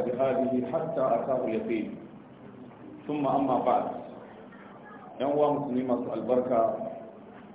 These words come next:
da muka taru a cikin wannan masallaci mai albarka, masallacin Abdullahi bin Mas'ud, a nan bakin kasuwa a cikin garin Augi, Augi Local Government Headquarter,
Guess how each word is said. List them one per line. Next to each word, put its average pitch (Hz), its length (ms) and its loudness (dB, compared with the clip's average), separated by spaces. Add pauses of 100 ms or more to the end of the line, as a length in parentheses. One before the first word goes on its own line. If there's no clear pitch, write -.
(440)
da 95 80 -10
muka 123 240 -4
taru 113 220 2
a 101 60 2 (120)
cikin 117 160 -2
wannan 117 220 -2
masallaci 120 500 0
mai 117 160 -4
albarka, 120 500 -2 (220)
masallacin 120 420 -4
Abdullahi 110 380 0
bin 104 160 0
Mas'ud, 101 400 -4 (1200)
a 98 80 -6
nan 120 160 0
bakin 113 300 0
kasuwa 117 480 0
a - 40 0 (120)
cikin 117 180 -4
garin 110 220 0
Augi, 110 480 2
Augi 101 240 0
Local 113 320 0
Government 113 400 2
Headquarter, 101 420 -4